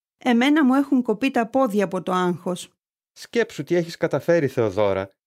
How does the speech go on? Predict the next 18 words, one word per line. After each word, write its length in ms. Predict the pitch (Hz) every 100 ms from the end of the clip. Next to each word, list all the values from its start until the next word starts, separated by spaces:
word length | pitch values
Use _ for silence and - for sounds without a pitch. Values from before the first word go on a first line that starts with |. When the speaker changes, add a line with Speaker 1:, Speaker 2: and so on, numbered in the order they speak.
| _ -
Speaker 2:
Έχεις 360 | 113 - 160
πάρει 280 | - 117 123
την 160 | - 120
πρώτη 300 | 110 113 165
θέση 380 | - 101 -
σε 140 | 104 135
ένα 160 | 139
πολύ 340 | 135 120 110 143
δύσκολο 500 | 147 160 - 151 120
άθλημα 500 | 104 104 139 139 151
σε 140 | -
εθνικούς 440 | 131 131 120 165 180
αγώνες. 600 | 139 156 165 98 - _ _ _ _
Ξέρεις 480 | - - 135 151 143
πόσο 220 | 135 143
σπουδαίο 500 | 139 - 110 117 123
είναι 200 | 127 117
αυτό; 520 | 95 - 104 107 -